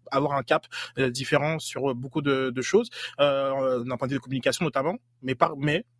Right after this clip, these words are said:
une meilleure équipe sur le terrain, mais ça prend pas non plus cinquante mille joueurs. Euh, y a, la base est là, comme le rappelle Jean. Euh, ça, je suis tout à fait, tout à fait d'accord.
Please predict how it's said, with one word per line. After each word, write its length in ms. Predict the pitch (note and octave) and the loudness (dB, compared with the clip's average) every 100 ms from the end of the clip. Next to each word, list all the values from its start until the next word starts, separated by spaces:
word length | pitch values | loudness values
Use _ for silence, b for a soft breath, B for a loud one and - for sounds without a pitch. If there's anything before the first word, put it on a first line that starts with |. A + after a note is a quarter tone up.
| _ - | _ -6
une 120 | C#3 | -2
meilleure 280 | D3 G3 G#3 | 2 2 0
équipe 340 | D#3+ - E3 - | -4 -8 -10 -4
sur 160 | D3 | -2
le 40 | C#3+ | 0
terrain, 380 | C#3+ B2+ D#3 | 0 0 0
mais 60 | G3+ | -2
ça 100 | - | -4
prend 140 | - A#2+ | -4 -2
pas 100 | C#3 | 0
non 100 | B2 | 0
plus 140 | D3 | -2
cinquante 420 | - D3 C3+ C3 | -2 0 -2 -4
mille 140 | C#3 B2 | -4 -2
joueurs. 300 | C3 D#3+ F#3+ | 2 2 2
Euh, 340 | C3+ B2+ B2 B2 | -2 -2 -2 -2
y 120 | B2 | -2
a, 40 | |
la 160 | A2+ B2+ | 0 2
base 280 | C#3 D3 - | 2 0 0
est 80 | C3+ | 0
là, 160 | C#3 | 0
comme 280 | C3 C3+ C3 | 0 -4 -2
le 60 | B2+ | -2
rappelle 260 | B2+ C3+ | 0 -2
Jean. 240 | B2+ C#3 G3 B B - | -2 0 0 B B 0
Euh, 220 | C3 B2+ | 0 2
ça, 80 | C3+ | -4
je 20 | |
suis 60 | - | -2
tout 80 | C#3+ | -2
à 20 | |
fait, 140 | D#3 | -2
tout 180 | B2+ - | -6 0
à 60 | D3+ | 0
fait 160 | - C#3+ | 2 0
d'accord. 420 | C3+ - D3+ | 0 2 0